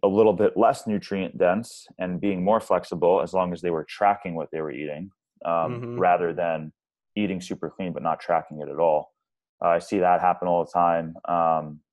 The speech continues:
Speaker 1: I see a lot of gen pop people too. They train pretty darn hard in the gym, but they never log their weights. They never
Speaker 2: Mm.
Speaker 1: write down
Speaker 2: Mm-hmm.
Speaker 1: what they're lifting.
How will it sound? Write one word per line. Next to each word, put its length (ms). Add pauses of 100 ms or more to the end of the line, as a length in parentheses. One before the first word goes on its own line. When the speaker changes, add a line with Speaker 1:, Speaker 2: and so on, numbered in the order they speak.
(140)
Speaker 1:
I 60
see 180
a 80
lot 220
of 40
gen 180
pop 260
people 280
too. 460 (380)
They 140
train 600 (420)
pretty 360
darn 300
hard 500
in 140
the 80
gym, 460 (640)
but 200
they 120
never 460
log 480
their 180
weights. 460
They 100
never 320
Speaker 2:
Mm. 80
Speaker 1:
write 300
down 400
Speaker 2:
Mm-hmm. 260 (580)
Speaker 1:
what 260
they're 180
lifting. 720